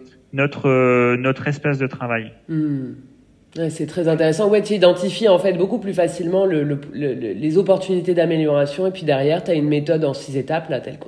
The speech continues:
Speaker 2: telle que t'en parles, le Kaizen six points, euh, qui te permet, bah, d'y aller avec l'équipe.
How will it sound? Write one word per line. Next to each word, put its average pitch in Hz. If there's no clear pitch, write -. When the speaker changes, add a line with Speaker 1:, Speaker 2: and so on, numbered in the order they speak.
Speaker 2:
telle 143
que 147
t'en 135
parles, 160
le 143
Kaizen 143
six -
points, 165
euh, 131
qui 147
te 147
permet, 143
bah, 135
d'y 131
aller 131
avec 135
l'équipe. 160